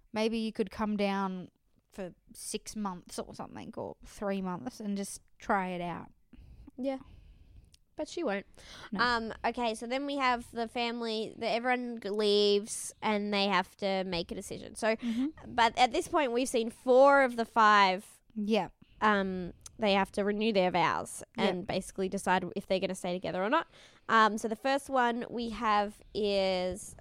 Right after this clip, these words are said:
Speaker 2: uh, Jules and Cam.
Speaker 1: Yep.
Speaker 2: And they're basically deciding whether they're going to, whether Cam's gonna propose. Um,
Speaker 1: Yes, they're not deciding whether they're both leaving or
Speaker 2: <laughs>
Speaker 1: staying. They're both
Speaker 2: Yeah.
Speaker 1: staying. Yeah.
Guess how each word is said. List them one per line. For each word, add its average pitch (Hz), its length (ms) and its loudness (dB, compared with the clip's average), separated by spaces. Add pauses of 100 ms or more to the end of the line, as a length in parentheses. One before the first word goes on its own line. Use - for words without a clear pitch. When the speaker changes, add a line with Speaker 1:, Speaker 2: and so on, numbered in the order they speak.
Speaker 2:
uh, 180 280 0
Jules 233 320 2
and 208 160 -6
Cam. 269 420 -2 (300)
Speaker 1:
Yep. 285 200 6
Speaker 2:
And 208 220 -2
they're 208 140 4
basically 196 720 -2
deciding 180 720 2
whether 175 220 0
they're 175 180 2
going 170 340 0
to, 160 440 -4 (100)
whether 170 360 0
Cam's 175 340 -6
gonna 170 180 -6
propose. - 640 -8 (220)
Um, 180 320 4
Speaker 1:
Yes, 226 380 4
they're 311 160 8
not 285 320 6
deciding 262 420 6
whether 220 180 2
they're 220 120 4
both 214 280 2
leaving 214 440 2
or 214 80 0
Speaker 2:
<laughs> - 0 -
Speaker 1:
staying. 320 340 4
They're 269 140 6
both 277 200 8
Speaker 2:
Yeah. 277 120 0
Speaker 1:
staying. 226 420 2 (580)
Yeah. 185 220 0